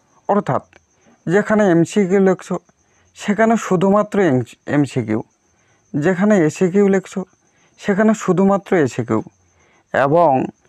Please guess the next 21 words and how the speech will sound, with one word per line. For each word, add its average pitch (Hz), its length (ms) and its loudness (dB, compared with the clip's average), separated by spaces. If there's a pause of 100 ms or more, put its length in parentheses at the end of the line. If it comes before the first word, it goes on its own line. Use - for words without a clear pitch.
(240)
যেখানে 165 400 0
বড় 139 360 2
প্রশ্ন 180 420 0
লিখছো 175 460 -2 (500)
সেখানে 180 440 0
শুধুই 156 400 0
বড় 135 300 0
প্রশ্ন 131 380 -2
লিখতে 135 320 -2
হবে। 110 260 -4 (1300)
সবার 175 400 -2
শেষে 214 240 0
কী 208 220 0
করবে? 202 260 2 (320)
খাতাটাকে 175 560 -2
একটু 196 140 -2 (120)
রিভিশন 139 480 2
দিবে। 107 220 -2 (520)
তোমার 151 220 2 (720)
রোল 151 300 2
নাম্বার, 143 360 4